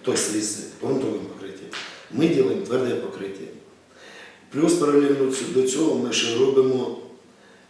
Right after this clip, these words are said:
е, і, ну, встановлюємо одну точку вуличного освітлення і робимо ще ямковий ремонт асфальтового покриття.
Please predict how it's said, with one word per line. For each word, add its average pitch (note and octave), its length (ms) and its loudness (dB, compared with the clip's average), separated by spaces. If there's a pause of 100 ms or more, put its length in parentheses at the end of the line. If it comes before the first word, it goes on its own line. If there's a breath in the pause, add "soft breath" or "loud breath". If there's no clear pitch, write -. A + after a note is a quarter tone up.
(140)
е, G#2 280 -4
і, A2+ 280 -2
ну, A2+ 280 -4
встановлюємо A#2 580 -2
одну A2 120 -6
точку A#2 420 -8
вуличного A#2 340 -6
освітлення C3+ 500 -4 (1000 loud breath)
і - 220 2
робимо C#3 500 2
ще A#2 220 0
ямковий B2 440 -2
ремонт B2 440 -2 (280 loud breath)
асфальтового A2+ 600 -2
покриття. G#2+ 420 -8